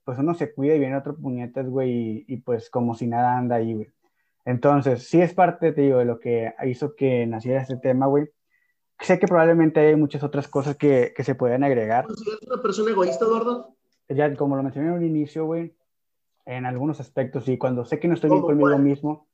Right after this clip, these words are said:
Speaker 1: en el, en, en, en el sentido emocional o en el sentido, ah, de salud mental, güey,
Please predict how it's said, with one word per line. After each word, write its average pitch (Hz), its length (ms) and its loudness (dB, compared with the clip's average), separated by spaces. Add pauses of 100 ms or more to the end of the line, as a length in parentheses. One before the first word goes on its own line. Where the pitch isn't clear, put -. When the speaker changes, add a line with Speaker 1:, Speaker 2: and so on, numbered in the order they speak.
(400)
Speaker 1:
en 131 160 -2
el, 135 180 -2
en, 135 140 -2
en, 131 220 -2
en 135 240 0
el 131 140 -2
sentido 143 720 4
emocional 123 720 -2
o 120 580 -2
en 127 80 -10
el 117 100 -10
sentido, 131 500 -2
ah, 147 220 -2
de 135 80 -4
salud 123 240 -6
mental, 131 420 0
güey, 151 180 0